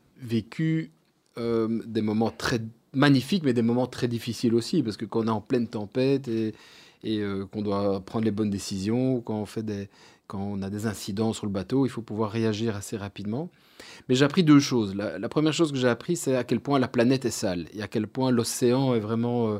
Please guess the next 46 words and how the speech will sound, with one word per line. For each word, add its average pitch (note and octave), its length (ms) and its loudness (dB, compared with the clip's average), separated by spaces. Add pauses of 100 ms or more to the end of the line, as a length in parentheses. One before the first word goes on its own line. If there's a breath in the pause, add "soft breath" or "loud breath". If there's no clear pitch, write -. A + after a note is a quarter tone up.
(400 soft breath)
abîmé. B2+ 640 4 (480 soft breath)
Euh, A2 400 2
on A2 140 -2
a G#2+ 80 -4
pêché - 320 -2
des A2 100 -2
plastiques - 580 -6
en G#2 380 -4
plein G#2+ 220 -6
milieu G#2 300 -4
de, G#2 340 -8
de, G2+ 100 -10
de G2 160 -8
l'océan. C3 720 0
On A#2 120 0
a G#2+ 160 -2 (320 soft breath)
navigué A2 420 0
pendant A2 260 -2
deux A2+ 220 0
mois A#2 320 4
dans, G#2 320 -2 (280 loud breath)
dans A2 120 -2
des G#2 100 2
zones A2+ 220 4
qui A#2 60 0
avaient F#2+ 100 -2
été G2 120 -4
ravagées A2 480 0
par G#2+ 140 -4
les G2+ 180 -4
ouragans. B2+ 580 2
On B2+ 40 -2
pouvait A2 240 -4
pas B2 280 0 (260 soft breath)
manger A#2+ 520 2
certains A2+ 280 -4
poissons B2 480 0
parce A2 100 -4
que A#2 100 0
le G#2 60 0
taux B2 180 2
de A#2 60 4
mercure A2 480 0
était G2+ 140 -8
trop - 240 -10
élevé. C3+ 420 2